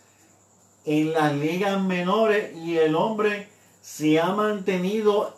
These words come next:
exactamente con el mismo promedio de bateo de la semana pasada.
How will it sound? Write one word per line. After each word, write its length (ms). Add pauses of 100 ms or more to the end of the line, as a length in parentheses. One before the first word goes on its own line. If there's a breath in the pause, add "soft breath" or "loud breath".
(120)
exactamente 1400
con 240
el 80
mismo 500
promedio 640
de 80
bateo 480
de 120
la 120
semana 380
pasada. 760